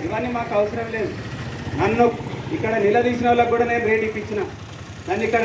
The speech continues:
నిలదీసిన వాళ్ళకు కూడా బేసిక్లు ఇప్పించిన, నన్ను ఇక్కడ స్టేజ్ మీద ఉండి తిట్టిన వాళ్ళకు కూడా పర్మనెంట్ చేసినాం మనం.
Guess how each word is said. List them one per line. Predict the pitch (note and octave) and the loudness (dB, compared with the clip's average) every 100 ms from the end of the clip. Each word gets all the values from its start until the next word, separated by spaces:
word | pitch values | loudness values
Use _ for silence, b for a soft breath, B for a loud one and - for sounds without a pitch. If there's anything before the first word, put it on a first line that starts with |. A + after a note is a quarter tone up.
| G#3+ | 4
నిలదీసిన | A3+ A#3+ A#3+ A#3 | 4 4 4 2
వాళ్ళకు | A#3 A3+ | 0 0
కూడా | A3 A#3 A#3+ - - | 2 4 4 0 0
బేసిక్లు | G#3 A#3+ A#3 A3 | 2 2 0 -2
ఇప్పించిన, | A3+ A3+ A#3 A3 - - D#4 | -2 -4 -2 -2 -4 -4 -2
నన్ను | G#3 A3+ | 2 2
ఇక్కడ | A3+ A3+ G#3 | 2 4 4
స్టేజ్ | A#3 B3 B3 | 6 6 6
మీద | A#3+ | 0
ఉండి | A#3+ A3 A3+ | -2 -2 -4
తిట్టిన | A3 A3+ | -2 -2
వాళ్ళకు | A3+ A3 | 0 -2
కూడా | G#3+ G#3+ G#3 | 0 0 2
పర్మనెంట్ | G3 G3 F#3+ | 2 2 4
చేసినాం | F#3 E3+ F3 F3 | 4 2 0 0
మనం. | E3 | 0